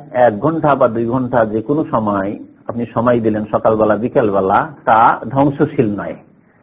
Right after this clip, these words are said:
তা কেরামান কাতেবিন, সম্মানিত ফেরেশতাগণ, লেখক বৃন্দ লিখে রাখছেন আপনার জন্য। এক ঘন্টা আপনি দিন শিখেছেন, এক ঘন্টা আল্লাহ রাস্তায় জিহাদে সময় দিয়েছেন,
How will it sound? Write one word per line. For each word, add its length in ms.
তা 480
কেরামান 460
কাতেবিন, 560
সম্মানিত 420
ফেরেশতাগণ, 680
লেখক 240
বৃন্দ 400
লিখে 340
রাখছেন 300
আপনার 320
জন্য। 320
এক 240
ঘন্টা 320
আপনি 540
দিন 460
শিখেছেন, 640
এক 220
ঘন্টা 280
আল্লাহ 280
রাস্তায় 400
জিহাদে 380
সময় 240
দিয়েছেন, 580